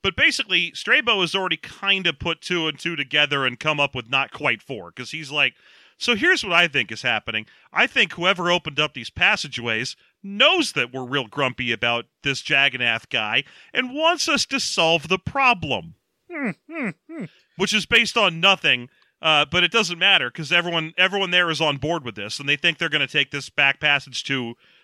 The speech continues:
Speaker 1: uh, S-, Jagannath and kick his ass.
Speaker 2: Yeah. And, I mean, Strabo's even like, "I mean, the worst thing that happens is we walk around for a few hours. There's worse ways to spend a coup-, a couple hours of time, so, uh, you wanna come?"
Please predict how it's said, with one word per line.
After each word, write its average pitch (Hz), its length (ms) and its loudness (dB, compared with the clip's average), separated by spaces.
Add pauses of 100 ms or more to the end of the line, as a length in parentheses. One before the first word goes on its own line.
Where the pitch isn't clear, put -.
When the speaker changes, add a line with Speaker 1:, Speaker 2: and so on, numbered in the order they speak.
(120)
Speaker 1:
uh, - 60 -20 (260)
S-, - 240 -14
Jagannath 147 640 2
and 156 220 0
kick - 220 -2
his 160 180 -2
ass. 113 520 -2 (100)
Speaker 2:
Yeah. 208 260 0 (360)
And, 277 280 0
I 294 80 0
mean, 320 200 0
Strabo's 294 520 2
even 214 180 2
like, 180 320 2
"I 208 60 2
mean, 214 140 -2
the 196 60 2
worst 175 300 0
thing 175 200 0
that 160 100 0
happens 160 360 -2
is 147 140 -8
we 160 100 -4
walk 160 280 0
around 151 340 0
for 151 160 0
a 143 60 -2
few 151 240 -2
hours. 139 420 -2 (300)
There's 208 200 2
worse 165 320 0
ways 156 280 0
to 180 120 -4
spend 160 300 0
a 156 60 0
coup-, 160 260 -2 (160)
a 185 140 -4
couple 170 280 -2
hours 160 280 2
of 143 80 -10
time, 156 360 0
so, 165 340 -2
uh, 170 200 -2 (460)
you 175 180 -4
wanna 196 240 0
come?" 190 380 0